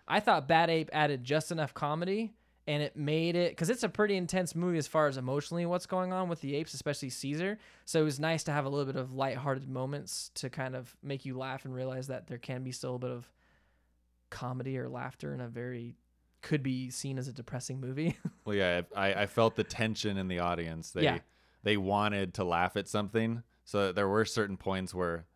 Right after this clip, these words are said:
Speaker 2: things happened that weren't that funny, but
Speaker 1: Oh, yeah.
Speaker 2: there were ki-, people that were chuckling because they felt like they needed it, because the movie is very, um, I don't know what the word
Speaker 1: It's
Speaker 2: is
Speaker 1: not, like,
Speaker 2: for
Speaker 1: d-,
Speaker 2: it,
Speaker 1: it's not,
Speaker 2: but
Speaker 1: it's a kind of a dark movie, but it's not, like,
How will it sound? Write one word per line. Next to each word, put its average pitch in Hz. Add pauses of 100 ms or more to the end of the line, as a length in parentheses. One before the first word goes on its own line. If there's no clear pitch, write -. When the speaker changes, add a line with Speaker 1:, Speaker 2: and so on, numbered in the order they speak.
(120)
Speaker 2:
things 98
happened 87
that 76
weren't 85
that 85
funny, 92
but 80
Speaker 1:
Oh, 147
yeah. 131
Speaker 2:
there 104
were 104
ki-, 104
people 104
that 92
were 87
chuckling 104
because 87 (520)
they 95
felt 92
like 87
they 87
needed 95
it, 120
because 92
the 82
movie 87
is -
very, 85 (720)
um, 76 (1800)
I 101
don't 85
know 82
what -
the 87
word 87
Speaker 1:
It's 85
Speaker 2:
is 85
Speaker 1:
not, 403
like, 214
Speaker 2:
for 92
Speaker 1:
d-, 165
Speaker 2:
it, -
Speaker 1:
it's -
not, 381
Speaker 2:
but 92
Speaker 1:
it's 226
a 392
kind 311
of 277
a 214
dark 240
movie, 240
but 196
it's -
not, 294
like, 220